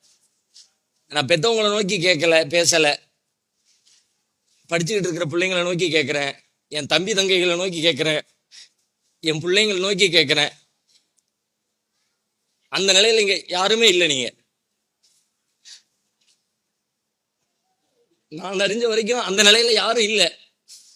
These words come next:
ஆனா, இந்த சமுதாயம் ரொம்ப, ரொம்ப, ரொம்ப அடிமட்டத்துல இருக்கு. தேவை நிறைய இருக்கு. எத்தனை பேர் புரிஞ்சிருக்கீங்கன்னு தெரியல. இந்த அரை மணி நேரம் ஆவணப்படம் ஓட்டணும்,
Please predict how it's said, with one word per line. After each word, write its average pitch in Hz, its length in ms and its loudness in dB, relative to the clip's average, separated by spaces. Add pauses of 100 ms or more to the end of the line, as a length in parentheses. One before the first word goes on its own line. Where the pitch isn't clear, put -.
(1080)
ஆனா, 190 220 0
இந்த 180 180 2
சமுதாயம் 202 500 0
ரொம்ப, 208 280 -6
ரொம்ப, 233 340 -2
ரொம்ப 233 420 -4
அடிமட்டத்துல 208 500 0
இருக்கு. 151 260 -4 (180)
தேவை 233 340 0
நிறைய 214 280 4
இருக்கு. 220 280 0 (720)
எத்தனை 185 320 2
பேர் 233 180 0
புரிஞ்சிருக்கீங்கன்னு 233 720 -2
தெரியல. 185 440 0 (1200)
இந்த - 180 -12
அரை 160 280 -4
மணி 202 120 0
நேரம் 226 200 2
ஆவணப்படம் 208 480 4
ஓட்டணும், 170 500 2